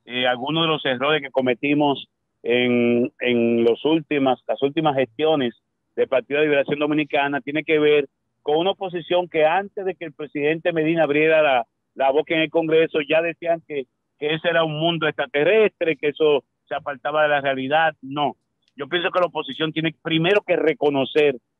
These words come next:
lo que son aspectos, eh, positivos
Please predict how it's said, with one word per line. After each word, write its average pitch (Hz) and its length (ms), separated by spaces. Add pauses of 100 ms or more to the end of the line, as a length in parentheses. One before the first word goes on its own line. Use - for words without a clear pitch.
(160)
lo 135 180
que 139 160
son 165 520 (100)
aspectos, 151 920 (320)
eh, 131 200
positivos 160 1000